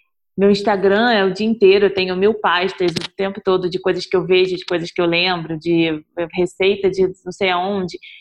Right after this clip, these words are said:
Então, tem uma parte que é quase inconsciente, assim, né, das suas, do seu arquivo mental, assim, de coisas que você vê e acumula.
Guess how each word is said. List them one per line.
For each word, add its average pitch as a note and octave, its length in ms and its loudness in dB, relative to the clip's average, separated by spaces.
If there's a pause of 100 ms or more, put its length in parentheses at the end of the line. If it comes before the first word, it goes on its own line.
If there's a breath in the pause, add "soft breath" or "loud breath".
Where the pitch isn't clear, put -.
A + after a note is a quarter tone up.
(220 loud breath)
Então, G3+ 360 -2
tem A3 180 -2
uma B3 160 -2
parte G#3+ 380 -4
que G#3+ 80 -2
é G3+ 40 -4
quase G#3+ 280 -2
inconsciente, A#3 760 -4
assim, F#3 300 -4
né, F3 160 -2
das F3 240 -2
suas, F#3 260 2 (720)
do G3 120 4
seu F#3 720 2
arquivo G#3 800 0
mental, F#3+ 720 0
assim, G3 600 -4
de F#3+ 160 -2
coisas F#3 400 2
que - 80 -8
você F3+ 640 -2
vê G3 180 4
e G3 60 6
acumula. F#3+ 760 -4